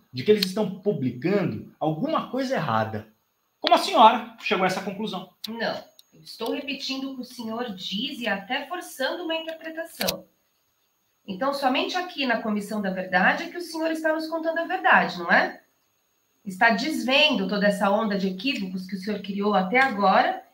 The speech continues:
Speaker 2: e aqui e agora na Comissão da Verdade, o senhor veio aqui pra nos contar a verdade.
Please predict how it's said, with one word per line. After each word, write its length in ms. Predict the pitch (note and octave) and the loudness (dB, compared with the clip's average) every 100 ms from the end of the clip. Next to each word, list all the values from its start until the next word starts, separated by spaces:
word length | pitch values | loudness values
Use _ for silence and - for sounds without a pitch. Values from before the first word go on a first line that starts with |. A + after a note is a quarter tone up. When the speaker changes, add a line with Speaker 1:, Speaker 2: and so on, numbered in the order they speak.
| _ | _
Speaker 2:
e 140 | A#3+ C4 | 0 4
aqui 600 | C4 C4+ - B3 D#4 D#4+ | 4 2 -4 -2 -2 -2
e 80 | C4+ | 2
agora 460 | C4 A3 F#3+ F#3 F#3 | 2 2 4 6 6
na 140 | F#3 | 4
Comissão 420 | G3+ G3 F#3 G3+ F#3+ | 0 -4 -4 -4 -2
da 80 | F#3+ | -2
Verdade, 460 | B3 A3 A#3 A#3+ | 0 2 2 2
o 40 | C4+ | -4
senhor 300 | C#4+ C#4+ C#4 | -6 -6 -4
veio 140 | C#4+ | -2
aqui 200 | C4+ C#4 | -2 -4
pra 120 | D4 | -10
nos 120 | D4 - | -10 -6
contar 260 | D#4 D4+ D4+ | -4 -2 -2
a 40 | |
verdade. 460 | D#4 D#4+ A#3+ G#3+ F#3 | -2 4 4 4 0